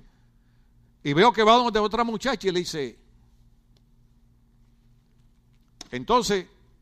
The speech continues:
eh, el tío de, de, eh, Mario, tío Mario, le digo, "Tío Mario, tío de mi esposa",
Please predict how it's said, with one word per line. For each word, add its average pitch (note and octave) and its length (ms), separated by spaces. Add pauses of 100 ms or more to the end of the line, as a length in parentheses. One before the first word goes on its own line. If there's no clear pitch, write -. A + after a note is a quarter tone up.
(300)
eh, D3 240
el C#3+ 200
tío F#3+ 360
de, D#3+ 540
de, G2+ 640 (480)
eh, A#2 220
Mario, C#3+ 440
tío B2+ 180
Mario, D#3 280
le C#3 80
digo, D3+ 120
"Tío D#3 140
Mario, E3 260
tío C#3 140
de C#3 40
mi C#3+ 80
esposa", D3 400